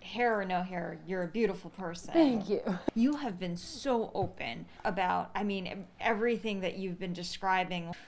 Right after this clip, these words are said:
Speaker 1: What got you to be so open and tell people the story?
Speaker 2: It took a little while. Um, I sat on it, uh, for once I was first diagnosed to decide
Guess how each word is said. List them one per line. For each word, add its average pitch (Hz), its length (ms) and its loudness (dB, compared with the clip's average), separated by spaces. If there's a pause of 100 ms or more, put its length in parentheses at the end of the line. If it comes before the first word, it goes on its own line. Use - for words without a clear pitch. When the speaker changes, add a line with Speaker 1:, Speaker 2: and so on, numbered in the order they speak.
(100)
Speaker 1:
What 220 600 -2
got 214 340 0
you 202 400 -6 (360)
to 196 300 -2 (300)
be 220 160 -4
so 202 340 -2
open 185 380 -4
and 170 180 -8
tell 190 200 -6
people - 460 -12
the 180 100 -6
story? - 640 -8 (640)
Speaker 2:
It 269 200 -4
took 302 300 -4
a 349 40 -2
little 285 440 -2
while. 226 580 -2 (140)
Um, 202 540 -6 (160)
I 196 140 -4
sat 175 400 -6
on 190 180 -6
it, 196 280 -10 (160)
uh, 196 300 -10
for 202 80 -8
once 185 320 -10
I 185 100 -6
was 180 160 -10
first 185 300 -12
diagnosed 185 800 -10
to 196 80 -10
decide 175 580 -8